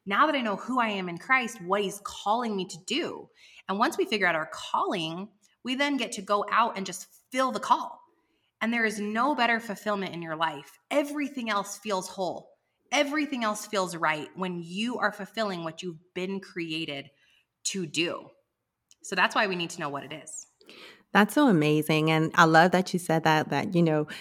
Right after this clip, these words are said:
Speaker 2: it, it's really about the fulfillment, because here on this podcast, we talk a lot about heartbreak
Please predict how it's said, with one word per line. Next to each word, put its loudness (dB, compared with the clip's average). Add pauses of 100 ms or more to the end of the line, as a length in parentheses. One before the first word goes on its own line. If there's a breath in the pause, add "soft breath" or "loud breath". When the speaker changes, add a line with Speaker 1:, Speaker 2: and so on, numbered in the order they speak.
(260 loud breath)
Speaker 2:
it, 4
it's 6
really 8
about 4
the 2
fulfillment, 4
because 8
here 6
on 8
this 6
podcast, 6
we 4
talk 6
a 6
lot 4
about 4
heartbreak 4